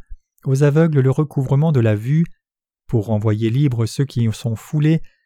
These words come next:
et publier l'an agréable du Seigneur. » La parole des Écritures que Jésus lit ici était la parole du livre d'Ésaïe, et quand il a lu la parole, il a dit : « Aujourd'hui,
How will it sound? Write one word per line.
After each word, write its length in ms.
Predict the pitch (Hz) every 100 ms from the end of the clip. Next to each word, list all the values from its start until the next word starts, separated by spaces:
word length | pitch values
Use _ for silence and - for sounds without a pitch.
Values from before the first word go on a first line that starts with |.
| - -
et 100 | 139
publier 580 | - 185 127 123 170
l'an 180 | 156 120
agréable 540 | 117 117 123 143 135 113
du 100 | 143
Seigneur. » 600 | - 110 110 139 151 151 - _ _ _ _ _ _ _ _ _
La 140 | 123 107
parole 320 | 117 110 110
des 180 | 110 110
Écritures 500 | 113 123 - 135 -
que 120 | 120
Jésus 300 | 110 117 143
lit 180 | 135 131
ici 400 | 139 - - 160 - - _ -
était 320 | 131 - 147
la 180 | 143 143
parole 440 | 165 139 160 151
du 220 | 120 117
livre 380 | 117 165 143 120
d'Ésaïe, 600 | 127 147 120 113 147 175 - _ _ _ _ _ -
et 160 | 127
quand 320 | 104 120 113 120
il 140 | 107
a 100 | 104
lu 160 | 117 151
la 140 | 135
parole, 500 | - 127 147 160 160 - _ _ _ _
il 180 | 170 151
a 80 | 120
dit : « 380 | 131 165 185 - _ _ _ _ _ _ -
Aujourd'hui, 680 | 113 104 113 117 139 160